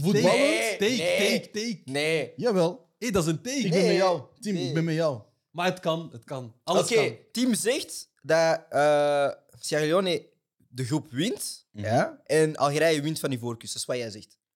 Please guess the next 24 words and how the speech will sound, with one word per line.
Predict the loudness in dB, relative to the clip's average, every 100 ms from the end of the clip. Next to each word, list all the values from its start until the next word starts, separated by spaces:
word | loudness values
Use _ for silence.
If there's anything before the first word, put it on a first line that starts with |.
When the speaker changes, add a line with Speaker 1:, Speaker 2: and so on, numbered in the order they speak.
| _ _ _ _ _
Speaker 3:
Of | 2 2
gel-, | -4 -6 -8 _ _ _ _
ja. | 0 0 -6 _ _ _ _ _
Speaker 2:
Wat | 0 2
ik | 2
eigenlijk | 2 2 0
voorspel, | -2 -2 2 2
is | 2
een | -2
gelijkspel | 0 -2 -2 -2 -2
tegen | -2 -2
Ivoorkust | -2 0 0 0 -4
en | -2
Egypte. | -2 -4 -6 -4 -4 0
Eh, | 2
het | 2 0
is, | -4 0
eh, | 0
t-, | 0 -4 -4
tegen | -4 -2
Ivoorkust | -2 -4 -2 -4
en | -2
Algerije. | -2 0 2 2 0
Speaker 3:
Ja. | -6 -8